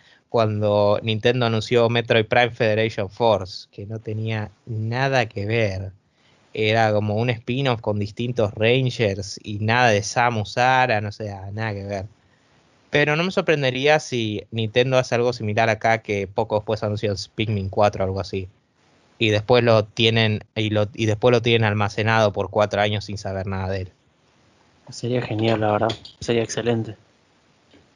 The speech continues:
Speaker 1: Sí.
Speaker 2: Sería el momento ideal para ex-, explotar lo que, lo que es Pikmin, Pikmin con un pequeño anuncio y después ya, ya con el juego oficial.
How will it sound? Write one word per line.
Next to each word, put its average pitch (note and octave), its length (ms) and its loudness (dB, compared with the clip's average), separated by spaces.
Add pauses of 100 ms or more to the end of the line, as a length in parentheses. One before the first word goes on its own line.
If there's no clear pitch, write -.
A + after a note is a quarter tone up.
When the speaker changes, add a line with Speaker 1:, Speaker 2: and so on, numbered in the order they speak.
(340)
Speaker 1:
Sí. - 60 -14
Speaker 2:
Sería D#3 280 6
el E3 80 4
momento C#3 460 2
ideal C3 320 4
para A2+ 580 0 (640)
ex-, A2+ 360 -8 (100)
explotar B2 500 -4
lo A#2+ 140 2
que, A2 100 -12 (460)
lo C3 140 0
que C3 100 4
es B2+ 140 -4
Pikmin, A#2+ 400 -6 (200)
Pikmin A2+ 320 -4
con A#2+ 180 -4
un A#2+ 60 -2
pequeño B2 300 0
anuncio C#3+ 520 -2 (720)
y A#2 100 -10
después A2 500 -4
ya, G#2 640 -4 (1160)
ya - 180 -6
con A2 120 0
el G#2+ 60 -4
juego G#2+ 200 -4
oficial. G#2+ 380 -8